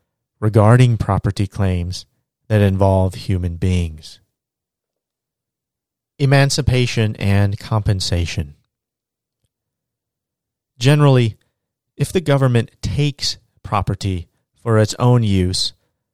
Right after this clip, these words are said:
the government has to pay the former owner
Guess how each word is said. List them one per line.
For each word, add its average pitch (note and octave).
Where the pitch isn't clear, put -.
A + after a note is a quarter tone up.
the B2
government B2+
has A2+
to G#2
pay A2
the G#2+
former G#2+
owner F#2+